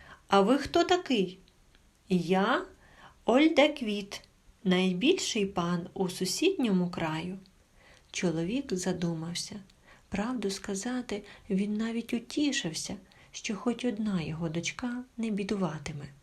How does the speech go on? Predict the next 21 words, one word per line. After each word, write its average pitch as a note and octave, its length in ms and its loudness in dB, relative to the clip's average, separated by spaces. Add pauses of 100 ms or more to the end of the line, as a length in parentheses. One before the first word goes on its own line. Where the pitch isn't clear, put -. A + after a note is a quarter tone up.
(440)
Може, C4 320 -2
ще F3 220 -4
й D#3 40 -2
молодшим G#3+ 640 -2
сестрам A3 600 -6 (160)
не A#3 200 -2
дасть D#3 340 -4
бідувати D#3 520 -4
на F3 120 -4
світі. F3 540 -6 (840)
«Ну C4+ 200 4
то E4+ 140 0
що, D#4+ 300 6
Марійко, G#3+ 680 2 (220)
підеш G#3+ 460 4
за F#4+ 180 4
панича?» D#4 600 0 (680)
Марійка F#3 600 0
глянула A3 640 -4
на G3+ 140 -2
Ольдеквіта, G3 880 0